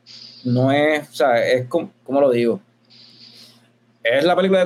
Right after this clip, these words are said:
terror que más parece una, un cuento de Stephen King y no es un cuento de Stephen King.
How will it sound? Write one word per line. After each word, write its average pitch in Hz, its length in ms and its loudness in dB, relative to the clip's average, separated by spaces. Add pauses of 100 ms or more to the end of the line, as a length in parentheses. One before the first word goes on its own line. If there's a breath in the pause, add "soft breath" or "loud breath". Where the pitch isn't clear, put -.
terror 185 280 0
que 135 140 0
más 123 180 -2
parece 151 480 2
una, 139 1120 0
un 131 480 -2
cuento 156 400 2
de 151 280 4
Stephen 147 360 -4
King 139 360 0 (220)
y 131 160 0
no 131 180 2
es 131 140 0
un 131 260 2
cuento 127 280 0
de 123 80 2
Stephen 113 240 -6
King. 98 200 -6